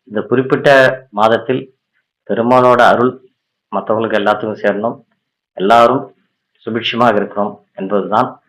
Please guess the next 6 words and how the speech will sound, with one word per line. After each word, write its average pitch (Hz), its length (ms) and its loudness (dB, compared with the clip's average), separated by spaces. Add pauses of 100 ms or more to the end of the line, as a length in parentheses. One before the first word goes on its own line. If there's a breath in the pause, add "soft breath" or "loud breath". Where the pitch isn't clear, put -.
(320)
எங்களோட 101 500 -4 (580)
முக்கியமான 107 680 -2
நோக்கம், 107 500 -4 (400)
மத்தவங்களுக்கும் 107 480 0
நாங்க 98 340 -4
சொல்லக்கூடியதும். 95 580 -4